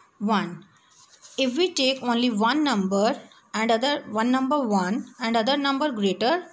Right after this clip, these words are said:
or less than one, then product will not be one. For example, if we take other number less than one, that is zero, zero into one will be zero. If we take another number greater than one, for example,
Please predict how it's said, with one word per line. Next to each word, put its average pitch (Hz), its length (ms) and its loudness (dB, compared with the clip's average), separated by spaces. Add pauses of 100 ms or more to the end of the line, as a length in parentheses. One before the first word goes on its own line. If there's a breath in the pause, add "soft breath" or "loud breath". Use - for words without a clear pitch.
or 233 100 -2
less 208 280 0
than 285 280 0
one, 196 440 -2 (400 loud breath)
then 254 260 0
product 226 460 0 (400)
will 226 200 0
not 196 380 0
be 285 320 0 (380)
one. 180 400 -2
For 214 200 -2
example, 208 640 0 (520 loud breath)
if 208 120 -4
we 247 160 -2
take 285 460 -2 (100)
other 214 240 2
number 214 380 2
less 202 280 0
than 254 260 2
one, 202 340 0
that 196 220 0
is 240 100 0
zero, 208 480 0 (140)
zero 214 260 0
into 240 240 -2
one 269 460 0
will 202 200 2
be 311 280 0 (260)
zero. 196 640 -2 (580 loud breath)
If 226 200 -4
we 294 100 0
take 294 400 -2
another 226 380 0
number 208 440 2
greater 208 400 0
than 294 300 0
one, 202 320 -2
for - 240 -4
example, 214 600 -2